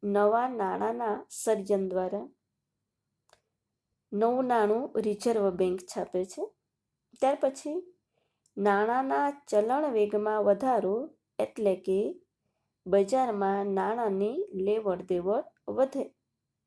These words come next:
ત્યાર પછી શાખ વિતરણની નીતિ દ્વારા ધિરાણ પરના વ્યાજ દરને ઘટાડીને, વ્યાજ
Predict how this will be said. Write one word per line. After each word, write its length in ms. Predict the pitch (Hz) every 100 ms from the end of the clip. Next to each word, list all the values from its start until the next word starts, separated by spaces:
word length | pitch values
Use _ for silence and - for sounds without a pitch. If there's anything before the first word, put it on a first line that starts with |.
| _ _ _ _ _ _ _ _ _ _ _ _ _ _ _ _ _ -
ત્યાર 160 | 277
પછી 500 | 277 208 208 - 226 - - _ _
શાખ 520 | - - 247 269 294 226
વિતરણની 640 | 208 208 - 208 208 214
નીતિ 420 | 214 214 214 233
દ્વારા 480 | 226 233 233 226 233 349 _ _ _ _ _ _ _ _ _ _
ધિરાણ 520 | 180 202 220 233 285 381 -
પરના 480 | 220 208 214 214
વ્યાજ 520 | 208 175 196 226 240 208
દરને 460 | 196 190 202 240
ઘટાડીને, 640 | 233 285 330 311 254 196 202 _ _ _ _ _ _ _ - - _ _
વ્યાજ 340 | 196 226 262